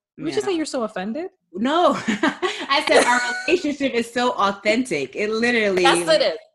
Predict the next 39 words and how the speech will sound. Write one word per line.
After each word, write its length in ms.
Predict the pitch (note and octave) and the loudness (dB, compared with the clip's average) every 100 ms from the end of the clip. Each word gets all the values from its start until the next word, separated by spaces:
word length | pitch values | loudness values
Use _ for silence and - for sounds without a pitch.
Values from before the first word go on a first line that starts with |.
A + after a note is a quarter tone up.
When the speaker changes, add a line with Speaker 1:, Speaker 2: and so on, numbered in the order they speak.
| _ _ _ - | _ _ _ -6
Speaker 2:
like, 240 | B3 B3 - | 0 0 2
I, 140 | A#3+ - | -2 -2
Speaker 1:
<laughs> 80 | - | -8
Yep. 200 | B3 B3 | -4 0
Speaker 2:
you 40 | A3+ | 2
know, 160 | G#3 | 2
even 420 | G3+ A#3 A3 G#3 - _ _ - D3+ | 2 -2 -2 -4 -8 _ _ -20 -10
just 220 | F#3 F3+ - | -8 -4 -2
to 180 | E3+ - | -4 -4
be 120 | - F3 | -8 -6
completely 320 | E3+ F#3 E3 | -6 -6 -4
transparent, 420 | E3 D3 C4 C#4 | -6 -4 -2 0
like, 140 | E3 E3+ | -2 0
last 240 | D#3+ D#3+ | -2 -2
week, 160 | B3 F#3+ | -4 -2
I'm 140 | D#3 | -2
like, 260 | D#3 D3 - | -2 -4 -8
"Hey, 260 | - F#3+ C#4+ | -8 -4 2
girl, 180 | C#4+ | 4
I 80 | B3 | 4
need 160 | A#3+ B3 | 2 0
you 40 | |
in 60 | A#3 | -2
the 60 | |
podcast." 500 | G#3 A#3 A3+ E3+ E3 | -2 -4 -2 -4 -4
But 100 | D3+ - | -6 -2
I 180 | B3+ B4 | 0 2
dropped 200 | D#4 D4+ | 2 2
the 60 | G#3 | 0
ball 320 | G3 G3 F3+ | 2 2 2
when 160 | E3+ F#3+ | 0 0
you 120 | A3 | 0
needed 240 | F#3+ D3+ | 0 0
me. 260 | D3 C3+ G#2 | -4 -8 -6
Like, 360 | D#3+ E3 - - _ | -4 -4 -6 -16 _
my 420 | D#3+ E3 E3+ F3 | -6 -2 0 0
bad. 400 | D#3+ D3 - - | 0 -2 -6 -6
Like, 180 | E3+ E3 | -4 -4
and, 240 | F3 E3 | -4 -4